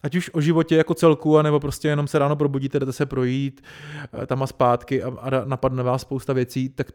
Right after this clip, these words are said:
tohle to opravdu miluju. Nicméně v té době, jak říkám, nebyl tam Ondra, nebyli tam žádný známí, takže se to postupně objevovalo, bylo to všecko strašně neznámý, já jsem byl samozřejmě o dost mladší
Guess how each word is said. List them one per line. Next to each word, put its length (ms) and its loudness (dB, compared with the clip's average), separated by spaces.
tohle 240 2
to 140 -2
opravdu 280 2
miluju. 440 4
Nicméně 560 0
v 80 -20
té 120 -2
době, 560 4
jak 140 -2
říkám, 260 2
nebyl 220 2
tam 140 0
Ondra, 320 4
nebyli 200 2
tam 140 0
žádný 280 2
známí, 380 2
takže 180 -2
se 100 -8
to 80 -6
postupně 600 -4
objevovalo, 640 4
bylo 180 2
to 60 -6
všecko 300 -8
strašně 380 -2
neznámý, 400 2
já 80 0
jsem 140 -4
byl 80 -4
samozřejmě 320 -6
o 100 -6
dost 160 -2
mladší 420 -2